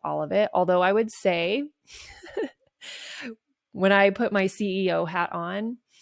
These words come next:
the way I've run my business from the very beginning, this is essentially how it is anyway, because you have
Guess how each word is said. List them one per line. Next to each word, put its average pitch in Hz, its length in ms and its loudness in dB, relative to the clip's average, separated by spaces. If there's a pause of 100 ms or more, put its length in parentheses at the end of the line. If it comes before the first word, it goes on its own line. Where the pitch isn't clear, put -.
(120)
the 196 220 4
way 208 200 6
I've 190 280 6
run 180 140 0
my 180 120 -2
business 180 320 -2
from 175 160 -6
the 170 100 -2
very 170 220 -4
beginning, 165 560 -4 (640)
this 226 240 2
is 226 100 0
essentially 202 460 0
how 175 180 0
it 175 80 0
is 165 180 -2
anyway, 156 600 -8 (160)
because 190 260 -2
you 202 80 0
have 202 180 0